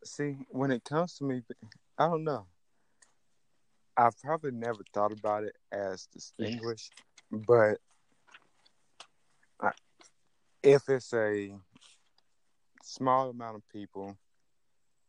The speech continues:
Speaker 1: I will stay. I just won't say anything.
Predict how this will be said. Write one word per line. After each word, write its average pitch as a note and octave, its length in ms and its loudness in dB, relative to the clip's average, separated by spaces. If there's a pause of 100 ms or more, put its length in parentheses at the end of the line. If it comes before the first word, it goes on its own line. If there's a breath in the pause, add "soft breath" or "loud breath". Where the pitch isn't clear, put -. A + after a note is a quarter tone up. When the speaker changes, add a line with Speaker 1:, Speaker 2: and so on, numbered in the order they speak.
Speaker 1:
I A2 160 6
will G#2 320 -4 (720)
stay. F#2 580 -4 (1800)
I G#2+ 140 -4 (220)
just A2+ 280 -12
won't F#2+ 200 -10
say A2+ 360 -4
anything. F2 500 -10